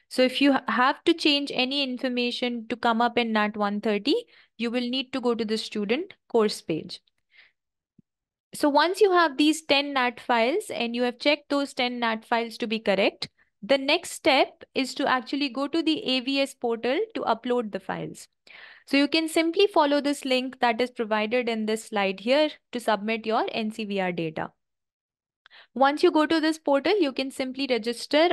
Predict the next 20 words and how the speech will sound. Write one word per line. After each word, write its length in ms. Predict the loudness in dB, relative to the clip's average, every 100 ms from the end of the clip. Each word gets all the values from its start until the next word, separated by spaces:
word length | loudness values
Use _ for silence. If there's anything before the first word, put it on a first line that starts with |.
| 4
or 180 | 2 2
sign 400 | 0 0 0 0
in. 120 | -2
If 220 | -4 -6 0
you 80 |
are 100 | 0
a 60 | 0
new 220 | -2 -4
user, 340 | -4 -4 -2 -2
you 120 | -2
can 160 | -4 -2
register 480 | 0 -2 -2 -2
for 100 | 0
your 160 | 0 0
organization 880 | 0 -2 -2 -2 -2 -4 -4 -6 -2
using 420 | 0 0 0 0
this 220 | -2 -2
register 400 | -2 -2 -2 0
button 400 | 0 0 -2 -2
here, 320 | 0 2 2